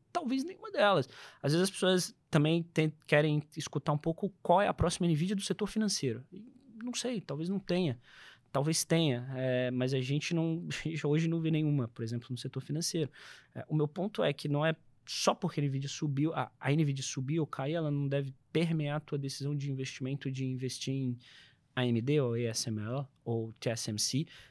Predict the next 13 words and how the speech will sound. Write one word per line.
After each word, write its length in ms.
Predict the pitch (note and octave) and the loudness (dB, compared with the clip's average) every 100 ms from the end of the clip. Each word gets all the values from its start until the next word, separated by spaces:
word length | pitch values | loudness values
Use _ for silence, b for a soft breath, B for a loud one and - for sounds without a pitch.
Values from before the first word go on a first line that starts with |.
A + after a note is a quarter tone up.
| B | B
É, 120 | A2+ - | -10 0
obviamente, 560 | B2+ D3+ F3+ A2+ - | 2 4 4 2 -2
você 100 | - | -10
tem 180 | A#2 A#2 | -6 -2
drivers 520 | A#2 B2+ C3 C3 B2 | 2 4 4 2 -2
que 120 | - A#2+ | -6 -6
guiam 480 | A#2 A#2 A2 G#2+ A#2+ - | -2 -2 -2 -4 -12 -8
as, 160 | A2 A#2 - | -6 -6 -4
as 160 | A2+ | -2
empresas, 480 | A2 - A2 A2+ E3 | -2 -2 -2 -2 -2
elas 200 | C#3 A#2+ | -2 0
são 160 | - A#2+ | -2 -4
competidoras. 840 | - B2+ A#2 - C3 A#2+ D#3 - | -6 -6 -4 -2 0 0 -2 -6